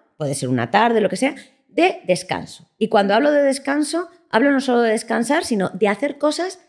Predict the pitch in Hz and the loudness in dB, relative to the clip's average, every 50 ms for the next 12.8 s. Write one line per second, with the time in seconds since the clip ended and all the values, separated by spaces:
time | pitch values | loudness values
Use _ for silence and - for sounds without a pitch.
0 | _ _ _ _ - 220 - - 180 175 202 214 202 180 156 151 160 - - - | _ _ _ _ -2 -2 0 0 -2 0 0 0 0 0 0 -2 -2 -2 0 0
1 | 226 220 226 214 202 202 208 220 247 294 285 349 339 233 160 - - - 185 180 | 0 2 2 0 0 0 -2 -2 -2 -2 -2 -2 -2 -2 -2 -2 -4 -2 -2 0
2 | 160 104 - - - - - _ _ _ _ _ _ - 247 254 233 226 214 214 | 0 -2 -4 -6 -12 -16 -20 _ _ _ _ _ _ 0 2 4 4 2 2 2
3 | 240 247 302 320 359 370 349 - - - - 233 254 233 - - - - - _ | 0 0 0 0 -2 -4 -4 -6 -6 -6 -4 -2 -2 -2 -2 -4 -8 -16 -20 _
4 | _ _ _ _ _ _ _ - 175 175 208 262 370 403 - - _ _ _ _ | _ _ _ _ _ _ _ -4 -2 0 0 0 -2 -2 -6 -18 _ _ _ _
5 | _ _ - 233 233 233 247 269 269 269 330 339 349 - - - 226 269 302 302 | _ _ 0 2 2 2 2 0 0 0 0 0 0 -2 0 2 4 4 4 6
6 | 381 359 302 262 233 226 180 151 98 - - _ _ _ _ _ _ _ _ - | 4 4 4 4 4 4 2 0 -2 -6 -8 _ _ _ _ _ _ _ _ 0
7 | 233 262 262 - - 330 320 - 285 254 240 269 294 302 262 208 - 214 196 190 | 0 2 2 0 0 0 0 0 0 2 2 4 4 4 4 4 2 2 2 2
8 | 160 120 95 - _ _ _ _ _ - 240 254 254 262 247 - - 339 311 262 | 2 0 -2 -8 _ _ _ _ _ 0 2 2 2 2 2 2 2 2 0 0
9 | 254 196 185 165 185 202 190 - - 156 135 - - 214 214 196 190 165 202 190 | 0 0 2 2 2 2 0 -2 -4 -8 -6 -2 -2 0 0 0 0 0 0 0
10 | 196 202 196 190 190 175 165 - - 233 226 226 254 254 - 208 180 180 175 170 | 0 0 0 2 2 4 2 2 2 2 2 2 0 0 -2 -2 0 0 0 0
11 | - 196 202 - 202 202 202 208 220 233 277 254 220 202 190 196 190 160 170 139 | 0 0 0 0 0 0 0 0 0 2 4 4 4 4 2 2 2 2 0 -2
12 | - - - - _ _ - - - 339 330 240 - - - | -2 -4 -16 -20 _ _ -6 0 4 4 4 4 4 0 -8